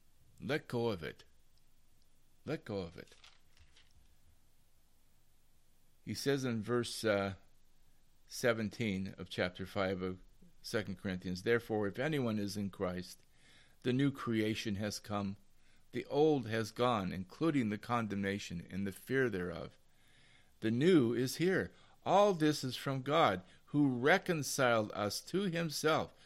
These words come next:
through Christ and gave us the ministry of reconciliation."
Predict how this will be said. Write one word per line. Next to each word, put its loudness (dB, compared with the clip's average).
through 0
Christ -2
and 2
gave 6
us 2
the -2
ministry 0
of -2
reconciliation." 2